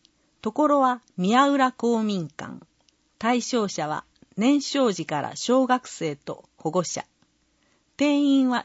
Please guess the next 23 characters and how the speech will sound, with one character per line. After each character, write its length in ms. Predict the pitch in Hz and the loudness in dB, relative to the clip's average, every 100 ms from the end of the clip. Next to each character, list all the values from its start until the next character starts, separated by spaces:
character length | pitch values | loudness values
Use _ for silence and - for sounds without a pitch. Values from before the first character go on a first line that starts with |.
| - | -6
抽 260 | - 240 | -4 -2
選 340 | 226 220 208 190 | -2 -4 -4 -4
で 160 | 180 - | -6 -6
二 180 | 165 180 | -4 0
十 160 | 269 | -2
組。 420 | 277 - 143 - _ _ _ _ _ _ _ _ | -4 -8 -6 -6 _ _ _ _ _ _ _ _
費 160 | 262 | 2
用 240 | 262 208 165 | 4 4 0
は 200 | 151 147 | -2 -6
一 260 | - - 254 | -10 -2 0
組 240 | 180 131 | 0 -4
千 440 | 117 - 196 190 175 | -6 -4 -2 -2 -4
円。 260 | 151 - _ _ _ _ _ _ _ _ | -8 -12 _ _ _ _ _ _ _ _
当 220 | 262 294 | 0 0
日 380 | 269 254 - 240 | 0 -6 -4 -6
持 140 | 160 | -4
参 320 | 170 185 175 165 | -6 -4 -4 -6
し 80 | |
て 160 | - 156 | -8 -10
く 80 | - | -6
だ 140 | 151 | -10
さ 200 | 143 143 | -8 -10
い。 120 | 123 | -10